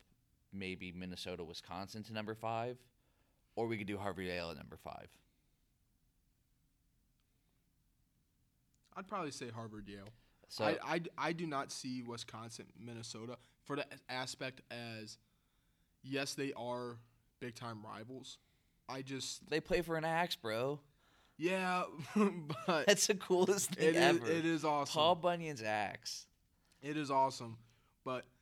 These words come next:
Speaker 2: when I think, I think of teams that absolutely hate each other,
Speaker 1: Mm-hmm.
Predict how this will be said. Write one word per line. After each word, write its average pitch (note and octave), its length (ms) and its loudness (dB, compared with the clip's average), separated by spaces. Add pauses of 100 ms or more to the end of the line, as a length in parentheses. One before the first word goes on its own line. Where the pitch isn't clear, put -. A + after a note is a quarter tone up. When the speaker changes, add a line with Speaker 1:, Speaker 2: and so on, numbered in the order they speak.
(340)
Speaker 2:
when C#3+ 160 -4
I E3 120 0
think, - 200 -6
I E3 180 2
think E3 220 -2
of D3 80 -2
teams C#3+ 320 -4
that B2+ 160 -6
absolutely B2 760 -8 (160)
hate B2 240 -4
each A2 220 -10
other, G2 300 -14
Speaker 1:
Mm-hmm. F#2 260 -8